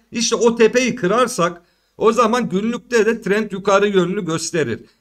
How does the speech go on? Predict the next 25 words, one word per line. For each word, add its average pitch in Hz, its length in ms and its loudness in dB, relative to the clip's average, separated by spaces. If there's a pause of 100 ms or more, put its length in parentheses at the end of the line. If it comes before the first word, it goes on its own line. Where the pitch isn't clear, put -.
Şimdilik 247 600 -4
kısa 240 300 2
vadeli 185 580 0 (300)
yükselişten 185 600 0
söz 151 280 -6
edebiliriz. 170 800 -2 (440)
Düşen 202 360 2
trendi 156 400 -2
kırarsak, 202 640 0
yirmi 180 260 -2
üç 175 200 -4
bin 135 120 -8
üç 151 200 -10
yüz 143 120 -12
üzerinde 131 440 -6
kapatırsak 196 760 -2 (800)
bu 208 200 -4
yükselişi 208 640 0
tetikleyebilir. 151 760 -4
En 208 180 -4
azından 180 380 0
yirmi 156 360 -2
dört 185 260 -2
bin 208 140 -6
bölgesine. 208 680 -2